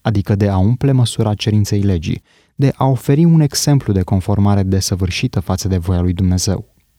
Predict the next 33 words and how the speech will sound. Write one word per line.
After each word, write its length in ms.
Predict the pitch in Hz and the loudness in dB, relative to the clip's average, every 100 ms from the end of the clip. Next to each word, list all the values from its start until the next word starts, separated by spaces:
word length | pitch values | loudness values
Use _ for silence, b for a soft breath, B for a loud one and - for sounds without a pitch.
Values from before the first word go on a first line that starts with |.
| _ _ _ _ _ | _ _ _ _ _
El 240 | 143 147 | 0 0
a 140 | - 135 | 2 0
avut 280 | 135 170 - | 0 0 2
misiunea 440 | 160 - 147 120 | 0 2 2 2
să 140 | - | 0
vestească 600 | 92 92 - 104 - 110 | -2 -2 -2 -2 -2 -2
o 100 | 110 | 0
lege 240 | 107 107 104 | 2 2 2
mare 340 | 98 110 123 | 2 2 0
și 180 | 123 - | 0 0
minunată. 680 | 110 107 101 87 - - _ _ _ _ _ _ _ | 2 4 2 0 -6 -18 _ _ _ _ _ _ _
El 440 | 101 95 95 110 - | 0 2 2 -2 -4
urma 280 | 120 113 107 | -2 0 0
să 120 | 113 | 2
demonstreze 560 | 107 107 - 117 110 | 2 2 0 0 2
natura 400 | 110 107 - 151 | 2 0 0 0
spirituală 640 | 147 - 127 117 110 117 110 | 0 0 0 0 0 0 0
a 140 | 107 | 0
legii, 420 | 98 90 - - - b b | 0 0 -4 -10 -12 b b
să 220 | - - 131 | -6 -2 0
prezinte 500 | 131 123 156 151 117 | 0 2 2 2 0
principiile 560 | 104 92 107 101 95 | 0 0 -2 0 0
ei 160 | 95 98 | 2 0
vaste 420 | 92 98 - 117 | 0 -2 -2 -4
și 160 | - 117 | -2 -2
să 140 | - | 0
exprime 400 | 113 - - 156 | -2 -2 0 2
în 120 | 127 | 4
mod 200 | 120 123 | 2 0
clar 360 | - - 117 139 | -2 -2 0 0
obligativitatea 880 | - 120 113 110 104 101 101 101 104 | -2 -4 -2 -2 -2 -2 0 0 0
ei 180 | 98 101 | 2 0
veșnică. 640 | 92 87 - 90 - - | 0 -2 -2 -8 -8 -12